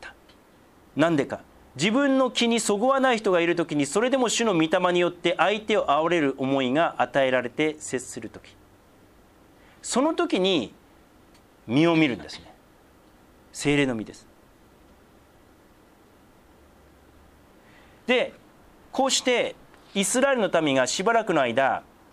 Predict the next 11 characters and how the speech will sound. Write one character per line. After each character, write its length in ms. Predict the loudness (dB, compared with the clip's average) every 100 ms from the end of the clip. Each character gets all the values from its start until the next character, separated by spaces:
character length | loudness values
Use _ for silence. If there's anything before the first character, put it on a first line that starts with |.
| -20 -20 -20 -20 -16 -2
神 300 | 0 2 0
の 80 |
箱 500 | 0 -2 0 0 0
を 140 | -2 -4 -2
失 400 | -2 0 0 0
っ 80 |
て 580 | -4 -8 -2 0 0 -4 -10 _ -20 _ _ _ -20 _ -12
い 100 | -8
き 100 | -4
ま 100 | -4
す。 220 | -6 -10